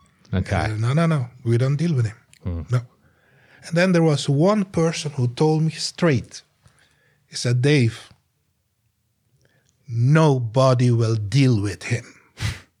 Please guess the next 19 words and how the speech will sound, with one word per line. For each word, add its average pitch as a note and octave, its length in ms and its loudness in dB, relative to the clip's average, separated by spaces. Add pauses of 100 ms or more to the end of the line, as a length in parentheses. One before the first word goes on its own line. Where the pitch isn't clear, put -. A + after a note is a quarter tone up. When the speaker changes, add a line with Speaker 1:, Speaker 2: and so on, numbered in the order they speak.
(1600)
Speaker 2:
So B2 320 -2
be A2+ 280 0
smart." - 680 -6 (920)
Speaker 1:
Hmm. G2+ 220 -2 (720)
Speaker 2:
I - 80 -20
go - 100 -20 (100)
like, - 160 -20 (800)
"Wow. - 180 -12 (2750)
Okay, - 380 -14
this A#2 200 -6
is A#2 120 -4
it." - 220 -16 (1400)
Speaker 1:
Hmm. F#2+ 200 -6 (140)
Speaker 2:
So - 160 -20 (120)
we E3+ 60 -4
shook - 300 -4
hands E3+ 440 -4 (100)
and C3+ 120 -10
everything, B2+ 580 -6